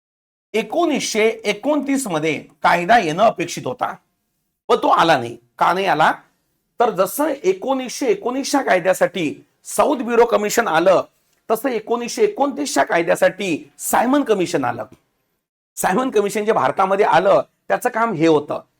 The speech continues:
कदाचित काही लोकांना पहिल्यांदा कळलं असेल सायमन कमिशन का बरं आलं. आणि या सायमन कमिशनला काँग्रेसने विरोध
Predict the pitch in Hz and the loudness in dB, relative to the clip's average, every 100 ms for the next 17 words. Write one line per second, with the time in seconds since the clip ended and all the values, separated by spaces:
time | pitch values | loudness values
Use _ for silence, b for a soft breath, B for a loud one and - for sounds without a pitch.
0 | - 175 180 180 180 - 180 196 175 175 | 0 0 0 0 0 2 0 0 0 0
1 | 202 196 180 175 175 190 170 160 165 175 | 0 0 0 0 0 0 0 0 0 -4
2 | 165 160 269 285 b b 175 175 151 123 | -2 0 0 -2 b b 2 4 4 2
3 | 117 - - _ _ _ _ _ _ _ | -2 -14 -20 _ _ _ _ _ _ _
4 | _ _ _ _ _ _ - 226 135 165 | _ _ _ _ _ _ -2 -2 0 2
5 | 311 330 220 208 220 196 180 175 170 175 | 4 4 0 0 -2 -2 -4 -4 0 2
6 | 143 - _ - 190 180 175 294 226 165 | 2 0 _ -4 -2 -2 0 0 2 2